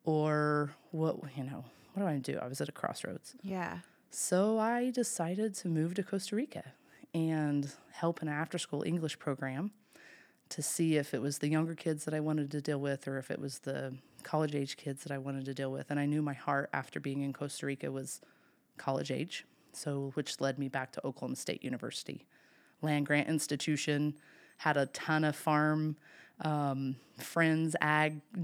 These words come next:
Speaker 1: you know, ag-centered friends that I've still lifelong friends today. I think you naturally gravitate to the people of your own,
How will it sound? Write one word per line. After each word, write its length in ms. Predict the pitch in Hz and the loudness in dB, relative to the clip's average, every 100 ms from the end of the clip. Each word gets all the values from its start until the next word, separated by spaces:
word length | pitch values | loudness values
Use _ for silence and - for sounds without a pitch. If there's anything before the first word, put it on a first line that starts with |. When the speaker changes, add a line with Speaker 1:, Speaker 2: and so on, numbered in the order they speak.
| 156 | -2
Speaker 1:
you 200 | 160 139 | -2 0
know, 300 | 139 135 139 - | 0 0 0 6
ag-centered 600 | 165 170 - 165 151 143 | 6 6 2 2 2 2
friends 400 | 156 156 160 143 | 2 4 2 0
that 80 | 147 | 0
I've 200 | 135 - - _ | -2 -8 -20 _
still 260 | - - 156 | -2 2 4
lifelong 420 | 147 147 156 147 | 6 4 4 2
friends 380 | - 147 147 143 | 2 2 2 0
today. 420 | - 135 139 202 - - - - - _ _ _ | -4 -2 0 -2 -6 -20 -20 -20 -20 _ _ _
I 60 | 143 | 2
think 260 | 139 151 151 | 4 2 4
you 80 | |
naturally 500 | 139 139 143 151 139 | 2 2 0 0 0
gravitate 640 | 139 139 143 143 143 139 - | 2 2 2 0 0 -2 0
to 140 | 143 | -2
the 220 | 135 135 135 - - | 0 -4 -6 -14 -4
people 320 | 160 147 143 | -2 2 2
of 120 | 139 | 2
your 160 | 139 135 | 0 0
own, 300 | 135 135 | 0 -2